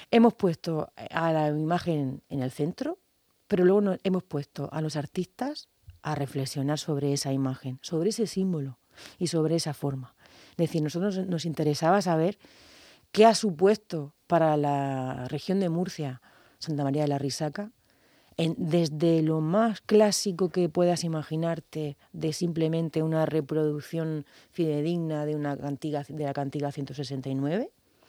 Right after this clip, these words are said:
hasta lo más surrealista que te puede hacer Diego Corbalán, que es Premio Nacional del Cómic dos mil veintiuno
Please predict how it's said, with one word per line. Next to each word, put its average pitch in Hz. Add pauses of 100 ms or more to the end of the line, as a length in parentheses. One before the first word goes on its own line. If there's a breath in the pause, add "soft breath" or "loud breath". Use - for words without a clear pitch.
(880 loud breath)
hasta 196
lo 190
más 208
surrealista 214
que 180
te 170
puede 185
hacer 175
Diego 175
Corbalán, 170
que 165
es 160
Premio 175
Nacional 165
del 156
Cómic 165
dos 160
mil 160
veintiuno 160